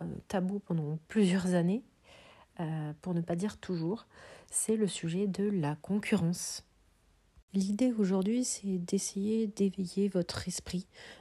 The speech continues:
euh, de vous ouvrir les yeux à ce sujet, hein, le sujet de la concurrence. Alors, on peut se dire que la concurrence, c'est mal, qu'il faut la fuir, que c'est, c'est impossible de créer ou d'exister en tant qu'entrepreneur,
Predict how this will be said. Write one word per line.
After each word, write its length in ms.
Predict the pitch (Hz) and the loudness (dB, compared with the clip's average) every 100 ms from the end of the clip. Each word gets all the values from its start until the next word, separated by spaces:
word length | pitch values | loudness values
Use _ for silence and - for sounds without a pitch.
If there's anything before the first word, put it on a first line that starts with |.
| - | -8
euh, 140 | 175 165 | -4 -2
de 120 | 170 | -2
vous 220 | 170 180 | -2 0
ouvrir 440 | 185 196 190 180 170 | 2 2 4 4 4
les 280 | 175 165 170 | 2 2 0
yeux 160 | 233 | 0
à 80 | 247 | 0
ce 180 | - 175 | 0 -4
sujet, 480 | - 180 156 175 214 | -6 -2 0 0 2
hein, 300 | 185 202 170 | 2 2 0
le 80 | 165 | -2
sujet 280 | - 175 | -4 -4
de 180 | 185 175 | -2 -2
la 260 | 165 160 156 | -2 -2 -4
concurrence. 680 | - 185 - 175 214 254 - - - - | -2 -2 -2 0 0 -2 -8 -14 -16 -8
Alors, 160 | - - | -6 -2
on 120 | - | 2
peut 140 | 208 226 | 2 2
se 220 | 220 - | 0 0
dire 420 | 185 185 208 269 | 2 4 2 0
que 140 | - 170 | -2 -4
la 100 | 170 | -2
concurrence, 480 | 175 175 175 180 | -2 -2 0 0
c'est 160 | 170 180 | 0 2
mal, 460 | 170 160 233 254 247 - | 2 4 2 0 -4 -4
qu'il 140 | 185 | -2
faut 200 | 160 - | -2 0
la 100 | 165 | -2
fuir, 640 | 160 - 214 254 254 240 - | -2 0 2 2 0 -4 -8
que 100 | 160 | -8
c'est, 300 | - 135 147 - - - | -4 -6 -6 -14 -20 -12
c'est 140 | - | -2
impossible 440 | 165 170 233 - 214 | 0 2 0 0 0
de 80 | 151 | 0
créer 640 | - - 185 196 254 294 | -2 -4 0 2 4 2
ou 100 | 196 | 0
d'exister 720 | 151 165 170 175 - - 247 | 2 0 2 0 0 2 2
en 100 | 233 | 2
tant 180 | 160 156 | 0 -2
qu'entrepreneur, 1120 | 160 165 160 - 180 - - - 175 254 - | -6 -4 -4 -2 -2 -4 -6 -2 0 0 -4